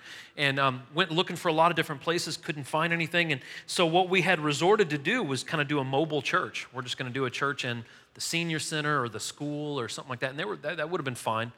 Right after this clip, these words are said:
But what happened was there was a building that opened up for us. Um, this is Cannon Community Church.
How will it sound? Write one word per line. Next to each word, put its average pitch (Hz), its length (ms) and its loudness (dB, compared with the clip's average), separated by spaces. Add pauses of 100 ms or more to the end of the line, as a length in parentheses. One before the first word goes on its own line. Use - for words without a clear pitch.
(880)
But 180 80 6
what 196 140 10
happened 240 360 6
was 143 220 4
there 170 80 2
was 151 100 2
a 151 60 0
building 220 400 2
that 202 80 4
opened 185 340 2
up 127 200 6
for 123 260 -2
us. - 260 -2 (140)
Um, 147 300 0 (100)
this 262 300 4
is 175 540 4 (480)
Cannon 220 380 2
Community 185 460 -2
Church. - 420 0